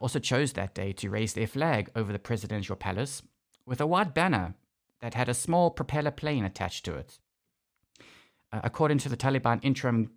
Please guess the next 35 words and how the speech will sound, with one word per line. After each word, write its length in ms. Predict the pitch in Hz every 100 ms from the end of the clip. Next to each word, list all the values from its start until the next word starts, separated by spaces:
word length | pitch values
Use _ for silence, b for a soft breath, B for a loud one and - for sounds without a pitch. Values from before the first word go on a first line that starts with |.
| _
government, 540 | 156 135 104 104 135 - b b b b _
it 80 | 156
was 100 | 160
all 360 | 165 220 208 190
in 80 |
the 80 | 170
name 260 | 156 160 151
of 100 | 123
shits 380 | - 180 180 -
and 220 | 135 120
giggles. 580 | 85 - 104 - - - _ _ _ _ _ _ -
Alrighty 920 | - 139 165 151 123 113 120 131 127 113
then, 680 | 107 101 95 92 90 87 85 - 104
let's 220 | 135 139
get 200 | - 151
into 300 | 147 139 143
our 180 | 123 120
interview 460 | 120 123 120 95 98
today. 500 | - 87 92 113 139 b b b b b b _
And, 380 | 139 143 147 147
uh, 200 | 151 147
my 180 | 151 151
guest 460 | 127 170 202 -
today, 460 | 147 117 110 120 202 - _ _ _ _ _ _ _ _ _ _ _ _
as 160 | 135 131
I 80 |
said, 400 | 117 113 113 180 - b b b b b b b _
uh, 520 | 151 151 147 147 147 143
he's 180 | 131 151
a 60 |
guy 280 | 135 156 165
by 100 | 165
the 100 | 151
name 160 | 147 135
of 140 | 107